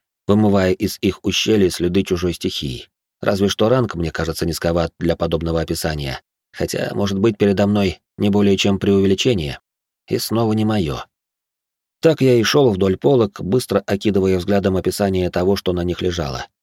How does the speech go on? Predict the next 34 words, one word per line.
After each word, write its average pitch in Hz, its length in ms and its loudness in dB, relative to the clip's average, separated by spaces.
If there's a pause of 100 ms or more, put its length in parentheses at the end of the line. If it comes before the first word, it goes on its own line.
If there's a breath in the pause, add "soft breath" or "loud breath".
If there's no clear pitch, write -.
(220)
Все - 180 2
вокруг 127 360 2
занимались 110 480 2
тем 104 200 2
же 104 120 0
самым. 71 400 -6 (380)
Меня, 139 200 -2
если 90 220 -2
честно, 98 400 2
раздражало 98 560 0
то, 92 200 -2
как 82 200 -4
здесь 85 180 -2
всё 92 200 0
организовано. 85 720 -2 (360)
Почему 117 420 2
всё 104 180 0
лежит 107 280 2
беспорядочно? 101 800 -2 (440)
Хуже, 120 280 2
чем 107 220 2
тот 113 140 2
беспорядок 107 580 0
у 101 60 2
меня 104 220 2
в - 20 -6
кисете, 104 460 -2
когда 85 280 -4
я 85 100 0
был 90 160 0
завален 87 420 0
трофеями 85 500 0
моих 85 320 -2
врагов. 85 440 -6